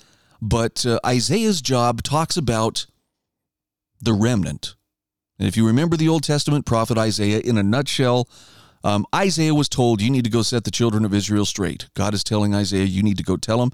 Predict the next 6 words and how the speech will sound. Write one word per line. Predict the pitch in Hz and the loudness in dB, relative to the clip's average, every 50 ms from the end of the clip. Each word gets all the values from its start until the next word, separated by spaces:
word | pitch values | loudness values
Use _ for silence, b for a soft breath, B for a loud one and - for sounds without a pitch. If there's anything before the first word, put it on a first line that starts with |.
| b b b b b b b b b b | b b b b b b b b b b
straighten | - - - - 104 135 165 160 | -8 -6 -4 -2 -2 0 0 0
up, | 160 175 - - - - _ | -2 -2 -2 -4 -6 -8 _
fly | - - - 104 101 120 156 | -16 -6 -2 0 0 2 2
right, | 160 143 131 131 135 139 - - - _ _ _ _ _ _ _ _ _ _ _ - | 0 0 0 0 0 -2 -4 -6 -12 _ _ _ _ _ _ _ _ _ _ _ -2
or | 104 113 123 123 | 0 2 4 4
else." | 127 160 170 170 - - - - - | 2 2 0 0 -2 -2 -4 -4 -8